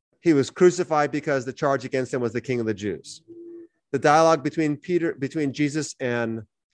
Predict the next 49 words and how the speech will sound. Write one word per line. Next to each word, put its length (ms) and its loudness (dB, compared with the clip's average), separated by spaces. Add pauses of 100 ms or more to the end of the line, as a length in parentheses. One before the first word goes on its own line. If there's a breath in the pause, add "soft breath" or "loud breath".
(140)
Pilate 500 2
was, 540 0 (300)
"So 200 2
are 200 2
you 160 4
a 80 2
king?" 440 -6
And 120 -4
Jesus 160 -2
is 60 -8
like, 280 0
"Yeah, 420 -2
I 120 -4
am, 420 0
but 220 -6
my 140 -2
kingdom's 360 -4
not 140 -2
of 40 -6
this 180 -6
world," 280 0
in 80 -4
John 200 -4
eighteen. 440 -6 (560)
So 120 -4
he 180 4
acknowledges 580 0
even 160 0
before 240 -6
Pilate, 340 -2
"I'm 140 -2
a 60 0
king." 400 -4 (480)
Pilate 300 2
doesn't 260 -2
think 160 -2
his 140 -2
kingdom 680 -2
is 160 -2
enough 340 -2
as 120 -6
a 80 -4
threat 500 -2
because, 480 -4 (480)
like, 140 -6
it's 160 -2
some 220 0
otherworldly 580 2
kingdom. 540 -4